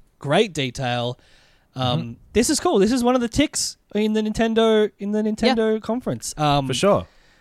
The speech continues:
Speaker 1: one of, uh, I guess, Mario Golf Super Rush. We're all, we've seen a bunch of times. We're excited for it. It's gonna be a good game.
Speaker 2: It'll be out in
Speaker 1: Um,
Speaker 2: two weeks, three weeks or something as well.
Speaker 1: Yeah.
Speaker 2: Very, very soon.
Speaker 3: Yep.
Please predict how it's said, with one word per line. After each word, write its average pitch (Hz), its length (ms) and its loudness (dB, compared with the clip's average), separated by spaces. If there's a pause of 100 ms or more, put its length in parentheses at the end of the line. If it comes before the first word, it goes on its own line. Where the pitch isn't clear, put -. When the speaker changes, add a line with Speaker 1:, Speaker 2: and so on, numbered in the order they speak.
(140)
Speaker 1:
one 180 220 2
of, 196 220 -4
uh, 180 60 0
I 180 200 4
guess, 175 400 -2
Mario 175 320 2
Golf 226 260 2
Super 202 300 -2
Rush. 190 360 0
We're 165 180 -2
all, 202 180 2
we've 175 200 -2
seen 180 220 0
a 170 60 -2
bunch 151 240 -2
of 160 40 -12
times. 151 320 -6
We're 127 100 -6
excited 135 420 -4
for 123 280 -4
it. 123 60 -6
It's 110 140 -14
gonna 143 180 -6
be 123 140 -6
a 120 40 -8
good 117 220 -10
game. 110 420 -8 (260)
Speaker 2:
It'll - 120 -18
be 95 140 -2
out 92 100 0 (180)
in 107 120 -14
Speaker 1:
Um, 110 120 -16
Speaker 2:
two 117 220 -6
weeks, 123 280 -4
three 123 200 -2
weeks 127 260 -4
or 143 40 -6
something 135 280 -8
as 120 140 -10
well. 123 100 -4
Speaker 1:
Yeah. 151 260 0
Speaker 2:
Very, 110 60 -10 (140)
very 95 180 -8
soon. 80 280 -12 (840)
Speaker 3:
Yep. 160 200 -2